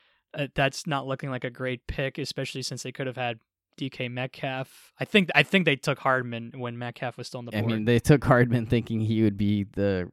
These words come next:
Speaker 2: replacement for Tyreek Hill. And
Speaker 1: Yeah, just given how fast he is, but he
Speaker 2: Yeah.
Speaker 1: certainly is n-, nowhere near as good of a receiver. And then Edwards-Helaire, he had that, oh, he had that horrible fumble against the Ravens where that certainly cost them. And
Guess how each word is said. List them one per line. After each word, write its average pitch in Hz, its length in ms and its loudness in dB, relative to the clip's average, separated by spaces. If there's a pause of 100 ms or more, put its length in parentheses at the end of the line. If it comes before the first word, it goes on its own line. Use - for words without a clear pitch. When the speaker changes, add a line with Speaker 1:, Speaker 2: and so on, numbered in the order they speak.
Speaker 2:
replacement 101 720 -4
for 95 120 -2
Tyreek 90 380 -4
Hill. 92 320 -6 (220)
And - 140 -4
Speaker 1:
Yeah, 185 240 10
just 156 180 2
given 196 220 6
how 160 160 4
fast 151 420 4
he 131 80 -4
is, 123 140 -4
but 131 260 -4
he 131 120 -8
Speaker 2:
Yeah. 131 80 -8
Speaker 1:
certainly 156 440 0
is 123 120 -2
n-, 131 260 -8 (100)
nowhere 143 380 0
near 131 240 -2
as 123 100 -4
good 135 160 -6
of 123 80 -6
a 120 80 -12
receiver. 120 800 -10
And 143 100 -4
then 151 160 2
Edwards-Helaire, 151 920 6
he 143 140 -2
had 143 160 2
that, 131 160 -4
oh, 131 100 0
he - 160 -4
had 139 140 2
that 120 120 0
horrible 135 520 -2
fumble 127 580 -6 (480)
against 143 320 0
the 123 100 -2
Ravens 127 680 -2
where 123 220 -10
that 127 220 -2 (260)
certainly 127 360 -6
cost 131 360 -4
them. 131 260 -8
And 117 320 -10